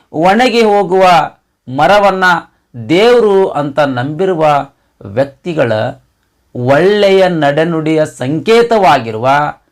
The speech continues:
ನಿನ್ನನ್ನ ಹೇಗೆ ತಾನೇ ತಿಳಿಯಬಲ್ಲರು ಅಂತನ್ನೋದು ವಚನದ ಸಾರಾಂಶ ಸ್ನೇಹಿತರೆ. ಅಂದ್ರ ಒಳ್ಳೆಯ ನಡೆನುಡಿಗಳೇ ದೇವ್ರು ಅಂತ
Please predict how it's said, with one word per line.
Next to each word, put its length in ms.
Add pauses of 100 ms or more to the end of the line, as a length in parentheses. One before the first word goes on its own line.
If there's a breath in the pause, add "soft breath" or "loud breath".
(560)
ನಿನ್ನನ್ನ 560
ಹೇಗೆ 400
ತಾನೇ 400
ತಿಳಿಯಬಲ್ಲರು 960
ಅಂತನ್ನೋದು 760 (340 soft breath)
ವಚನದ 580
ಸಾರಾಂಶ 680
ಸ್ನೇಹಿತರೆ. 580 (640)
ಅಂದ್ರ 180 (420 soft breath)
ಒಳ್ಳೆಯ 640
ನಡೆನುಡಿಗಳೇ 1040
ದೇವ್ರು 680
ಅಂತ 380